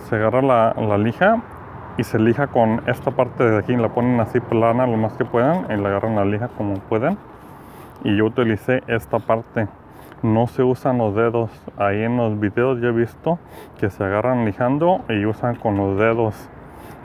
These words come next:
Eh, y, y eso está mal. Se tiene que usar esta parte de aquí, para lijar y ahí ven el resultado. Ahora les voy a, a lijar a-, acá a un lado, como he visto que le hacen como en YouTube las demás personas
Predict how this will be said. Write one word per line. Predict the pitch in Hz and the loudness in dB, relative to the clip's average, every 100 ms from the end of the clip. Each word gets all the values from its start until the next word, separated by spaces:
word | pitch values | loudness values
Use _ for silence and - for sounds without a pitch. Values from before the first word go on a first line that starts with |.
| - | -4
Eh, | 110 113 104 104 117 | -2 0 2 0 0
y, | 113 | 0
y | 104 | 2
eso | 107 - | 0 0
está | 113 - | -4 0
mal. | 107 113 120 117 | 2 2 2 -2
Se | 131 110 | -8 -6
tiene | 113 110 | -2 -2
que | 117 | 0
usar | 120 104 120 - - 101 - | -2 0 -2 -2 -8 -6 -4
esta | 110 - 107 | -4 -4 -6
parte | - 107 - 107 | -2 -2 0 -2
de | 98 | -2
aquí, | 90 113 - - - - - | -2 -2 -4 -10 -16 -8 -2
para | 101 98 | 0 0
lijar | 98 107 185 | 0 0 0
y | 131 | 0
ahí | 101 | 0
ven | 110 | 0
el | 110 | 0
resultado. | 107 95 101 - 120 127 120 - - - - 120 | -2 -4 -8 0 0 2 -2 -8 -18 -18 -6 0
Ahora | 117 | 2
les | 139 131 | 2 2
voy | 123 135 | 2 2
a, | 147 | 2
a | 143 113 107 | 0 0 0
lijar | 104 104 135 156 | 0 0 0 0
a-, | 123 - | -2 -6
acá | 101 - 120 | -12 -2 2
a | |
un | 135 131 139 131 | 2 2 2 2
lado, | 139 196 247 - | 2 2 0 0
como | 120 107 | 0 2
he | 113 | 2
visto | 123 - 135 | 2 -2 0
que | 110 | 0
le | |
hacen | 113 135 123 | 0 0 -4
como | 117 107 98 - - - - - - - | -2 -2 -4 -6 -14 -14 -14 -14 -8 -2
en | 101 | 2
YouTube | 107 110 135 131 131 113 | 2 2 4 4 4 2
las | 104 | 2
demás | 98 95 104 | 2 2 0
personas | - 120 - 127 180 240 - | 0 -4 0 0 0 -2 -8